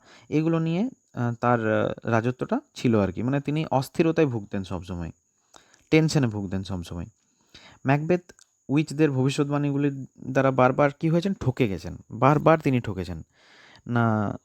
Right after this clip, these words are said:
এরপর ডানকানের ছেলে ম্যালকম কী হয়? আহ, তার নেতৃত্বে একটা আর্মি বা একটা সৈন্যদল কী হয়? এগিয়ে আসে। কী জন্যে? না, আহ, তারা mainly, আহ, ম্যাকবেথকে মারার জন্যে আসে, তাকে অ্যাটাক করার জন্যে তারা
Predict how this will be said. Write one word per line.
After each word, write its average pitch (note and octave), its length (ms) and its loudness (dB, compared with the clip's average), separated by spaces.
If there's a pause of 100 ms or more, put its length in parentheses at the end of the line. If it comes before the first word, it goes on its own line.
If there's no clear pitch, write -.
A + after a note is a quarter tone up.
(140)
এরপর C#3 320 2
ডানকানের C#3+ 640 0 (100)
ছেলে C#3 340 2 (120)
ম্যালকম B2+ 440 2
কী C#3+ 120 -2
হয়? C3 200 2 (760)
আহ, A2 300 -4
তার C3 120 6
নেতৃত্বে C3 840 2 (100)
একটা - 260 -4
আর্মি B2+ 480 2 (300)
বা A#2+ 180 -2
একটা B2 180 -8
সৈন্যদল C3 480 2
কী C#3+ 140 -2
হয়? G3 200 2 (280)
এগিয়ে A#2+ 320 4
আসে। G2 240 -2 (200)
কী D#3 100 0
জন্যে? E3 320 2
না, C#3+ 300 2 (380)
আহ, A2 420 -2
তারা C3 200 4
mainly, D3 600 2 (120)
আহ, G#2 440 -4 (400)
ম্যাকবেথকে B2+ 800 4 (100)
মারার A#2+ 340 4 (280)
জন্যে C3+ 320 0
আসে, A2+ 240 2
তাকে A#2 180 -2
অ্যাটাক A2+ 260 2
করার A2 240 2
জন্যে A2 220 -4
তারা A#2+ 240 0